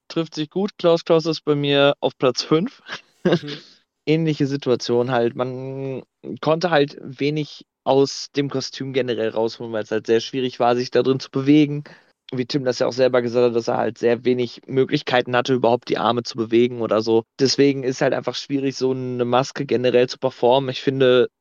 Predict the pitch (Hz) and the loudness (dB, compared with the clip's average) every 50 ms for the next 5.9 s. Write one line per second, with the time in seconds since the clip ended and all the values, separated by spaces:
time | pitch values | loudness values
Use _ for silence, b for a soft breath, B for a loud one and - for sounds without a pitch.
0 | _ _ - 127 120 127 - - 147 127 127 131 131 - 135 131 - - 139 131 | _ _ 0 2 2 0 0 -2 -2 0 0 0 0 -2 -6 -6 -6 -4 -4 -4
1 | 135 135 - - 123 135 123 120 127 123 120 123 - 131 123 120 - - _ - | -4 -4 -4 -2 0 0 0 0 0 -2 -2 -4 -4 -8 -12 -12 -14 -20 _ -16
2 | 113 113 120 120 120 120 120 120 - - 123 117 117 - 120 120 120 131 143 - | -8 -2 0 0 2 0 -2 -4 -4 -4 -6 -6 -6 -6 -6 -6 -6 -6 -6 -10
3 | _ _ b b b b b b b _ _ _ _ _ - 131 117 123 113 117 | _ _ b b b b b b b _ _ _ _ _ -4 0 2 2 2 0
4 | - - 127 123 127 123 - 139 127 123 131 127 131 127 127 123 120 127 - 131 | -2 -6 -6 -6 -4 -4 -2 -2 -2 -2 -2 -2 -2 0 2 2 0 0 -2 -4
5 | 123 120 123 113 120 113 113 - - 135 - - - 127 131 156 165 165 | -4 -2 0 2 2 2 2 0 -4 -16 -6 0 0 0 0 0 -4 -10